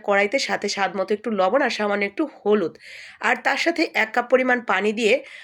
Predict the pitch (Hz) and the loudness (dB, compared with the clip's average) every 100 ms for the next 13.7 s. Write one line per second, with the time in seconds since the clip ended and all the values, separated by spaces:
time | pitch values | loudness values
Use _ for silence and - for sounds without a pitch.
0 | - 214 214 220 214 226 240 247 285 285 | -6 -2 2 2 2 0 0 0 -2 -4
1 | - 214 233 247 320 - 214 226 220 220 | 0 2 2 2 0 -2 -2 2 4 4
2 | 220 220 294 262 - 196 214 196 247 240 | 2 0 -2 -4 -2 -2 -2 -2 -2 -2
3 | 175 - - - 302 311 349 359 277 254 | -6 -6 -10 -2 -2 0 0 2 2 2
4 | 269 277 262 269 202 240 214 214 240 240 | 0 0 2 2 2 2 0 0 -2 -2
5 | 240 247 - 196 220 208 226 220 262 302 | 0 -4 -2 -2 -2 0 0 2 0 0
6 | 254 - - 226 262 262 247 208 190 339 | -6 -6 0 0 4 2 2 2 2 0
7 | - - - - 208 240 254 - 226 269 | -6 -18 -16 -2 0 2 2 2 0 -2
8 | 269 - 226 254 220 311 - 202 214 190 | -2 -4 -4 2 4 4 2 0 0 4
9 | 226 240 220 185 208 226 226 311 320 - | 4 6 2 2 0 0 0 -2 -2 -2
10 | 220 202 185 185 180 180 180 - 180 170 | -2 -2 -2 -2 0 -2 -2 -2 -2 0
11 | 151 - - - - - 262 370 392 359 | -2 -4 -10 -20 -8 0 0 2 0 2
12 | 277 269 262 262 269 226 226 226 226 202 | 4 4 6 4 2 0 -2 0 -2 -2
13 | 202 190 185 190 196 285 | -2 -2 0 -2 0 -2